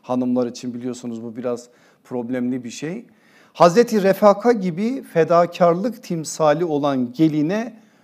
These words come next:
örneklik yapan bir kayınvalide. Sare annemizin bir de böyle bir özelliği var. Yani bir kayınvalide olarak da onun hayatında bazı güzellikleri görüyoruz.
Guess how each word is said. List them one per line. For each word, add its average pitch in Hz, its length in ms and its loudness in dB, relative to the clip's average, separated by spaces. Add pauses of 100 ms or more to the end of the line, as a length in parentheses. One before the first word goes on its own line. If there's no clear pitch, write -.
(220)
örneklik 170 880 -4
yapan 147 480 -6
bir 135 220 -8
kayınvalide. 110 840 -8 (840)
Sare 175 380 6
annemizin 196 520 0
bir 311 80 -4
de 202 120 6
böyle 170 320 2
bir 139 40 0
özelliği 120 520 -2
var. 117 160 0
Yani 180 240 0
bir 202 180 -4
kayınvalide 185 760 4
olarak 180 500 2
da 160 300 4 (320)
onun 180 440 2
hayatında 165 1080 4 (240)
bazı 156 280 10
güzellikleri 127 760 -2
görüyoruz. 110 580 -12